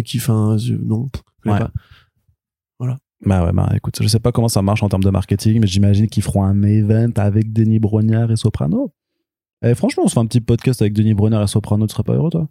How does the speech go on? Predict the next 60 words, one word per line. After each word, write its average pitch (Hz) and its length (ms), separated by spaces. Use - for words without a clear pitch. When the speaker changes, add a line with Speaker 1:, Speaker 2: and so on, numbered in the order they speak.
Speaker 1:
Ouais, 170 140
puis - 120
il - 20
y 117 40
aura, 110 280
comment 107 140
il 107 40
s'appelle, 113 360
euh, 101 360
Neymar, 113 460
qui - 80
est 110 40
avec 104 120
la 110 60
Batmobile, 113 460
et 101 460
il 117 100
les 117 40
promènera 113 500
dans 117 120
la 107 80
Batmobile, 117 340
à 117 140
Speaker 2:
Ouais. 107 80
Speaker 1:
Paris. - 420
Speaker 2:
Ça, 110 180
c'est 104 120
Speaker 1:
Trop 101 160
bien. 120 200
Speaker 2:
une 113 60
bonne 117 220
tournée 117 260
de 110 80
Pierre, 101 460
on 104 100
apprécie. 101 400
Corentin, 185 640
on 156 120
continue 160 500
de 139 100
faire 127 200
le 123 100
tour 131 180
de 120 60
l'actualité 117 420
ciné 131 380
avec 120 400
une 117 140
annonce 123 200
de 123 120
casting 131 440
pour - 140
Speaker 1:
Oui. 110 80
Speaker 2:
le 113 140
film 120 500
le 107 140
plus 104 240
étrange 120 400
du 110 160
monde, 110 340